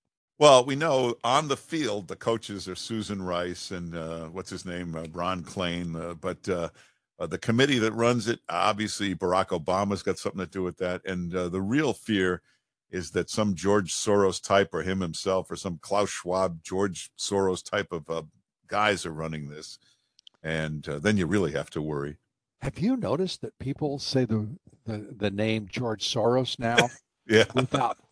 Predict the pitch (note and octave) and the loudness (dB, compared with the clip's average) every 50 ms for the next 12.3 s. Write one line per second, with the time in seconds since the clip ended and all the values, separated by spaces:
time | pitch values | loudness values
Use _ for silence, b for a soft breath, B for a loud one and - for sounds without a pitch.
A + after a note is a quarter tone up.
0 | _ _ - C#3+ B2+ C3+ D3+ E3+ F#3 G3 G3+ G#3 F#3 - _ _ _ _ _ _ | _ _ 4 6 8 8 10 10 8 8 6 4 0 -6 _ _ _ _ _ _
1 | _ _ A2 B2 B2+ - - E3 D3+ C3+ - - C#3+ B2+ - - B2 B2 - - | _ _ -6 -6 -4 -2 -2 -2 -2 -2 -4 -6 -10 -8 -8 -8 -12 -10 -12 -8
2 | - D3 F#3 A3+ B3+ F#3+ C3 - - _ _ - D3 D3 D3 D#3 D#3 C#3+ C#3 D3 | -2 0 2 2 2 -2 -4 -12 -16 _ _ -2 -2 0 2 0 0 2 0 -2
3 | D3 C#3+ C3 C3 C3 B2+ - - D3 C#3+ B2 - - _ _ - D3 C#3+ C#3 - | -2 -2 -4 -6 -8 -12 -12 -10 -10 -10 -12 -14 -20 _ _ -6 -6 -6 -6 -8
4 | _ - _ - - - _ _ _ - C3+ B2 A2+ - - C3 A#2+ B2 C3+ D3 | _ -20 _ -20 -20 -20 _ _ _ -2 -2 -2 -2 -6 -6 -2 0 2 2 2
5 | E3 E3+ E3+ D3+ C3+ D3 - D#3+ D#3 D#3 C3+ B2+ A#2+ G2+ B2 A#2+ A2+ G2+ - - | 2 0 0 -2 -4 -10 -14 -12 -8 -4 -4 -4 -2 -2 -4 -4 -4 -6 -8 -4
6 | - A#2+ A#2+ B2+ - - E3 D#3 - - C3 A2+ F#2 A#2 A2+ A2+ B2+ C#3+ D#3+ E3+ | -2 -2 -2 -2 -2 -2 -2 -2 -2 -2 -2 -2 2 4 4 4 4 4 2 0
7 | E3+ - b b b b b b b b - - - D3+ D#3 D#3 - F#3 F3+ E3+ | -2 -4 b b b b b b b b -2 6 8 8 8 8 6 6 6 4
8 | B2+ - _ _ - B2+ A#2+ - - - - - A3 B3 G#3+ F3 - - - D3 | -2 -8 _ _ 2 2 2 2 2 -10 4 6 6 6 6 2 -4 -8 -10 -10
9 | - - - D#3+ D3+ D3+ D#3 D3+ - D#3 C#3 A2+ - - D3+ E3+ E3+ F3 F#3 G#3 | -8 -4 0 2 4 4 4 2 0 -4 -6 -6 0 2 2 4 4 4 4 4
10 | G3+ C#3+ C#3 - _ _ _ _ _ _ _ _ _ _ _ _ D#3 D#3+ D#3 B2+ | 4 2 2 0 _ _ _ _ _ _ _ _ _ _ _ _ 2 2 2 2
11 | - E3 F3 G3 F3+ E3 E3+ F3 F3 E3+ D#3+ E3+ E3+ D#3 D3+ C#3 - - - D3+ | 2 2 4 4 6 6 4 4 4 2 0 0 0 0 0 0 -2 -2 0 2
12 | D#3 D#3+ D#3 D#3 D#3+ D#3+ | 2 2 2 2 -2 -2